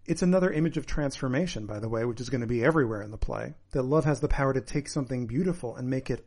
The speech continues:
awful. And you thought this was a cute play about fairies, right? And now Lysander goes into even more detail, which is gonna be a mistake, but he says it anyway. He says,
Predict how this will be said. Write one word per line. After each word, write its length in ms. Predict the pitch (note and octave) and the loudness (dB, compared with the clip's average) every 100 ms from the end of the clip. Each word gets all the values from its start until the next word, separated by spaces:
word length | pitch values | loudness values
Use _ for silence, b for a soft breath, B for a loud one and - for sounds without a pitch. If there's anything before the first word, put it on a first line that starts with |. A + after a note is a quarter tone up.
| _ | _
awful. 540 | G#2+ C#3 - - - - - _ - | -4 -2 -2 -8 -16 -20 -20 _ 2
And 160 | F3 | 4
you 100 | F#3+ | 4
thought 260 | F#3+ F3 D#3 | 6 6 6
this 140 | C#3 | 2
was 120 | C#3 C3 | 0 -2
a 40 | |
cute 280 | - D3+ C3+ | -2 -2 0
play 220 | C#3+ C3 | 4 4
about 240 | A#2+ A#2+ | 4 0
fairies, 480 | - C3+ A#2+ A2 G2+ | 2 2 4 2 0
right? 320 | B2 C#3+ C4 - - - | 4 4 4 -2 -12 -2
And 80 | D3 | 2
now 120 | D3+ | 2
Lysander 400 | B2+ - G#3 E3+ | 2 2 2 2
goes 200 | C3+ B2 | 2 0
into 140 | A#2+ | -4
even 260 | D3 B2 B2 | -6 -4 0
more 220 | D3 D3+ | 4 4
detail, 400 | C3 A2+ C3 - | 2 -4 -8 -8
which 160 | C#3+ E3 | -8 -2
is 80 | C#3 | 2
gonna 140 | E3 | 2
be 100 | F3+ | 2
a 60 | G3 | 0
mistake, 440 | F3+ D#3+ B2+ - | 2 2 0 -2
but 120 | A#2+ | -4
he 60 | B2+ | -2
says 240 | D3 C3 | 0 0
it 60 | D#3+ | 0
anyway. 360 | E3 A#2+ A2+ | 0 -4 -8
He 80 | A#2+ | -10
says, 380 | - C#3+ A#2+ | -2 0 0